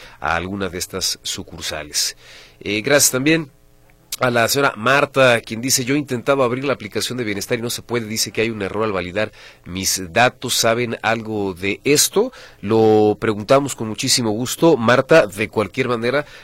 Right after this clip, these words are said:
le dejo, ah, sobre la mesa el número de atención ochocientos seis treinta y nueve cuarenta y dos seis dos, ochocientos seis treinta y nueve cuarenta y dos seis dos, para que también pueda plantear ahí su inquietud y sobre todo, pues, hacer este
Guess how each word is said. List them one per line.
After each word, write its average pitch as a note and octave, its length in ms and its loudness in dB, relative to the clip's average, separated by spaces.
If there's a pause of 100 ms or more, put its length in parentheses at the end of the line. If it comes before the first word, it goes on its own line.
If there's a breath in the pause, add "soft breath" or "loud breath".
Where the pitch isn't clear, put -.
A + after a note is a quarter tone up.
le G2+ 200 -8
dejo, B2 640 0
ah, D#2+ 300 -4
sobre G2+ 260 -2
la G#2+ 120 4
mesa C3 560 6
el F#2+ 440 -4
número A#2+ 280 0
de G2 80 0
atención B2 560 0
ochocientos A#2+ 680 -2
seis B2 160 -2
treinta G2+ 300 -2
y F#2+ 40 0
nueve A2+ 160 0
cuarenta F2+ 400 -2
y F#2 40 0
dos G#2+ 180 -4
seis F#2 200 -2
dos, A#2+ 340 -2 (420 loud breath)
ochocientos A#2 720 -2
seis A#2 260 0
treinta F#2 300 -2
y F2+ 40 2
nueve A2 180 2
cuarenta F2+ 440 -2
y - 20 0
dos G#2 300 -2
seis A2 360 -2
dos, G#2 280 -6 (260 loud breath)
para F#2 200 -4
que F#2+ 100 -10
también G#2+ 320 -4
pueda A2+ 280 0
plantear F#2+ 380 -4
ahí G#2 140 -2
su - 160 -6
inquietud F#2 360 -10
y B2 40 -10
sobre F2+ 240 -12
todo, A#2 260 -8 (300 loud breath)
pues, G#2 180 -2
hacer A2 380 -2 (160)
este G#2+ 560 -4